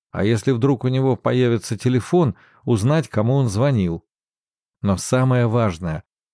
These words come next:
майору Штанову предписывалось пресечь попытку нападения на Горошникова. Или хотя бы подать сигнал. Под воротником у Юрия один микрофон, в сумке другой. Малахов услышит его, если что.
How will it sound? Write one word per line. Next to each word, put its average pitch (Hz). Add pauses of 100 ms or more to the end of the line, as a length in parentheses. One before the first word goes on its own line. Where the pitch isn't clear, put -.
майору 110
Штанову 120
предписывалось 110
пресечь -
попытку 120
нападения 113
на 92
Горошникова. 92 (640)
Или 135
хотя 147
бы 143
подать 139
сигнал. 120 (680)
Под 110
воротником 127
у 123
Юрия 107
один 113
микрофон, 143 (160)
в -
сумке 139
другой. 101 (600)
Малахов 160
услышит -
его, 92
если 90
что. -